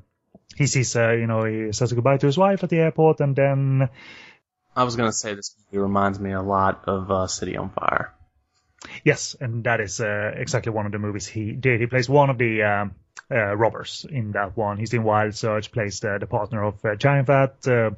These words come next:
Speaker 1: uh, multiple, um, Ringo Lam movies, and, and a good comedic actor too. So he, he has got a little bit of a, uh, wacky role because, um, he, uh, he says goodbye to his wife at the airport, and then he sees Loletta, and obviously he's, uh,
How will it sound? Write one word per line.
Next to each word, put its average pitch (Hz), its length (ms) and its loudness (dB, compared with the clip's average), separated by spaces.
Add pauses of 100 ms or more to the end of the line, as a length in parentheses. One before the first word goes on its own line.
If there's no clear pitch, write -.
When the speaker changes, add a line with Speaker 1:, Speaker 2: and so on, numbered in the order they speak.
(460)
Speaker 1:
uh, 113 560 2
multiple, 160 380 0 (180)
um, 107 560 -2
Ringo 139 220 4
Lam 110 200 0
movies, 147 260 -4
and, 139 120 -2
and 180 120 0
a - 20 2
good 170 200 0 (200)
comedic 131 360 2
actor 113 360 0
too. 117 320 0
So 107 220 -2
he, 113 200 2
he 120 100 4
has 123 160 4
got 110 160 2
a 107 40 0
little 104 180 0
bit 101 120 0
of 95 100 -2
a, 95 100 -4 (520)
uh, 127 240 4
wacky 139 440 2
role 160 340 4
because, 131 360 -2
um, 120 400 2
he, 117 460 -2
uh, 110 280 2 (140)
he 120 200 -4
says 120 200 -4
goodbye 113 220 -2
to 113 80 -6
his 110 100 -4
wife 180 300 2
at 165 60 -2
the 160 80 4
airport, 147 440 4
and 123 100 4
then 120 200 6
he 113 60 0
sees 107 280 -4
Loletta, 123 400 4
and 117 80 2
obviously 113 420 0
he's, 107 460 -4
uh, 98 220 2